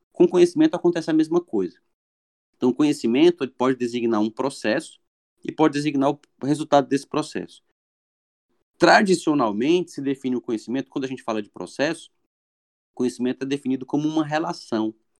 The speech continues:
Uma relação que se estabelece entre um sujeito e um objeto, o sujeito cognoscente, né, o objeto, o sujeito que conhece,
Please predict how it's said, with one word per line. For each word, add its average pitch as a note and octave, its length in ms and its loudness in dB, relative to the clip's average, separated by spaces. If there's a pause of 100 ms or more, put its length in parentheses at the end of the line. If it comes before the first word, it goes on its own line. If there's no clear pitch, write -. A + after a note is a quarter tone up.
(400)
Uma A#2 160 0
relação B2+ 440 0
que - 120 -18
se - 120 -14
estabelece A2+ 840 -4
entre A2 260 -2
um A2+ 60 -2
sujeito A#2+ 800 -2
e C#3 120 4
um A#2+ 140 2
objeto, A#2 600 -6 (500)
o - 80 -12
sujeito A#2 400 0
cognoscente, A2 800 -2
né, C3 80 -2
o C3 80 0
objeto, G#2 480 -4
o G#2 40 -4
sujeito G#2+ 340 0
que - 100 -20
conhece, G#2+ 800 0